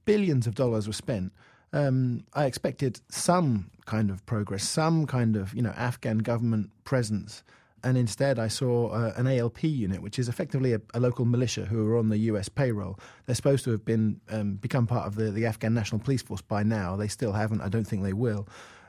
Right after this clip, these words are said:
And this A L P unit were, were commanded by a fifty-three-year-old grandmother, and her grandchildren were fighting.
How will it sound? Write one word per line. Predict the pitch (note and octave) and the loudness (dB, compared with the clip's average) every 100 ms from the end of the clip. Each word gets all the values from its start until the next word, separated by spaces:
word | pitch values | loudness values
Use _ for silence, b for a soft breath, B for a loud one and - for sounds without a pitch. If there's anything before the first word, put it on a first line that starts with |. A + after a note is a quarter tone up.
| - | 0
And | D3+ | 2
this | D#3 | 4
A | C#3+ | 2
L | C3 A#2+ | 2 2
P | D3+ | 0
unit | B2+ G2 A2+ B2 | 0 0 -2 0
were, | B2 A#2 | -2 -2
were | A#2+ B2 A#2+ A2 | -2 0 -2 -2
commanded | - C#3 C#3 C3+ A#2 | 2 2 4 2 0
by | - A#2 | 0 -2
a | |
fifty-three-year-old | A2+ C#3 B2 - B2+ B2 A2+ A2 | -2 -2 -4 -2 0 2 0 0
grandmother, | C#3 C#3 G#2 F#2+ A#2+ B B B | 0 2 0 -2 -6 B B B
and | B2+ C3 | 0 2
her | B2+ | 2
grandchildren | D3 D#3+ C#3+ G#2+ G2 F#2+ G2 | 2 4 2 0 -4 -4 -6
were | G2 | -6
fighting. | G2 G#2 G2 G2 | -4 -4 -4 -6